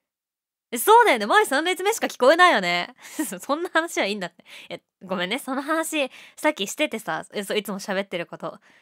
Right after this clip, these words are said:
え、そ、あ、その子が二列目だから、「いや、めっちゃ授業面白いよ」みたいな話してて。あ、一列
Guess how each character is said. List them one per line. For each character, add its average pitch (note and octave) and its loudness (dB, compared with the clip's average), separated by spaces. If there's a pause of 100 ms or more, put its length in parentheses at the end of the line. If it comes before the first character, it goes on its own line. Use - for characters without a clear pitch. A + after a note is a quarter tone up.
え、 G#3 -12
そ、 G3 -12 (120)
あ、 - -20
そ D4 -6
の E4+ 0
子 D4+ 0
が F#3 -2
二 F3+ -4
列 B3+ -2
目 C#4 0
だ A3+ -2
か E3 -8
ら、 E3 -6
「い E3 -6
や、 F#3 -6
め F#3 -8
っ D#3+ -12
ち - -4
ゃ - 0
授 E4 0
業 D4 0
面 G3 0
白 A#3+ -4
い A#3 -2
よ」 F3+ -2
み F3 -10
た F#3 -8
い - -6
な - -18
話 F#3+ -12
し - -12
て G#3 -12
て。 - -20 (1500)
あ、 G#3+ -8
一 C4 0
列 D5+ 8